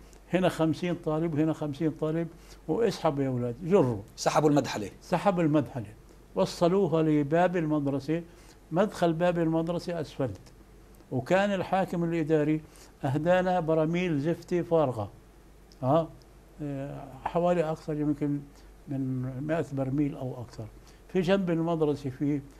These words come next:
Speaker 1: سنكري، قلت له: "تعال يا شو اسمك؟" والله ما أعرف.
Speaker 2: حداد يعني هذا؟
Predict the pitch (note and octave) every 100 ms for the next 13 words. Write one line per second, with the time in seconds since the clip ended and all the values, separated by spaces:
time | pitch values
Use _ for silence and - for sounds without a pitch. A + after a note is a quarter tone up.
0 | - - D#3+ D3 C3+ C#3+ D#3 - - -
1 | - E3+ D#3 D#3 D3 D3+ D#3 D3 C#3+ C3+
2 | C3 C3+ C3 B2+ C3+ B2+ - C3 C#3 C3
3 | C3 C3 C3 B2 C#3 - B2+ - C3 D3+
4 | C#3+ A#2 G#2+ G2+ F#2+ F#2